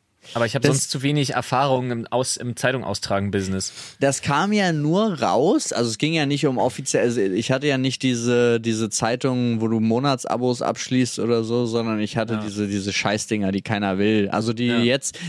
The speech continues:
Speaker 2: die man jetzt will, ne? Also das, was du am Sonntag immer liest, Flo.
Speaker 1: Nice, Prospekte.
Speaker 2: Prospekte, genau. Und da
Speaker 1: <laughs>
Speaker 2: kam das nur heraus, wenn man das nicht richtig abgegeben hat,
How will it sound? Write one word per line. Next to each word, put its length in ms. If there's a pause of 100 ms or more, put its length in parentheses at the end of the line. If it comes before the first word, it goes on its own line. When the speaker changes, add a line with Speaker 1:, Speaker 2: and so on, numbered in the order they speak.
Speaker 2:
die 80
man 180
jetzt 320
will, 240
ne? 320
Also 200
das, 200
was 160
du 120
am 160
Sonntag 340
immer 240
liest, 320
Flo. 380 (280)
Speaker 1:
Nice, 380
Prospekte. 1120
Speaker 2:
Prospekte, 1120
genau. 380
Und 300
da 360 (200)
Speaker 1:
<laughs> 60 (200)
Speaker 2:
kam 360
das 300
nur 400
heraus, 960
wenn 160
man 320
das 300
nicht 580
richtig 440
abgegeben 680
hat, 200